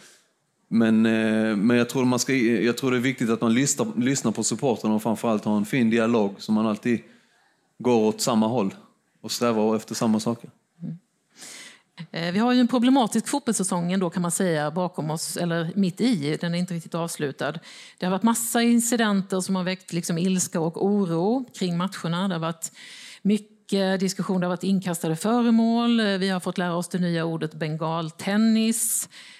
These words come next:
Speaker 2: det har varit bangers som har skrivit livet ur, ur barn på familjeläktaren. Vad tror ni att det här gör med fotbollen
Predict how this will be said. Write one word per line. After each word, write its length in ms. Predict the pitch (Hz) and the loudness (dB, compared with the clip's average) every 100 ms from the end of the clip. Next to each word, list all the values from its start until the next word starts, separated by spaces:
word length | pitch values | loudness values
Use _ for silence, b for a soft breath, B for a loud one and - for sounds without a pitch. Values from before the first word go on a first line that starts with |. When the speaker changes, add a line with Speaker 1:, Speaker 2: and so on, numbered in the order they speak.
| B | B
Speaker 2:
det 80 | 170 | -6
har 60 | 160 | -4
varit 200 | 160 160 | -4 -2
bangers 680 | 185 180 190 180 180 190 | -2 0 0 0 -2 -2
som 300 | - 175 185 | -4 -4 -4
har 80 | 175 | -4
skrivit 300 | - 175 170 | -4 -6 -2
livet 440 | 180 170 165 170 | -2 -2 -4 -4
ur, 320 | 170 165 156 165 | -4 -2 -4 -4
ur 300 | 160 160 151 | -4 -4 -10
barn 420 | 160 165 165 165 | -8 -4 -4 -4
på 100 | 165 | -6
familjeläktaren. 800 | 160 165 151 147 143 - 143 160 B B B B | -6 -4 -4 -6 -8 -6 -6 -6 B B B B
Vad 340 | 196 247 247 247 | -2 0 2 0
tror 160 | 269 | 2
ni 180 | 240 226 | 2 2
att 120 | 202 | 0
det 60 | 208 | -2
här 180 | 202 196 | 0 0
gör 680 | 185 254 208 170 160 160 175 | 2 2 2 2 0 -2 -2
med 420 | 185 175 160 156 - _ _ _ _ _ _ _ _ _ _ _ | -2 -2 -4 -8 -18 _ _ _ _ _ _ _ _ _ _ _
fotbollen 880 | - 240 233 226 170 170 165 175 185 | -2 2 2 0 -4 -2 -2 -2 -2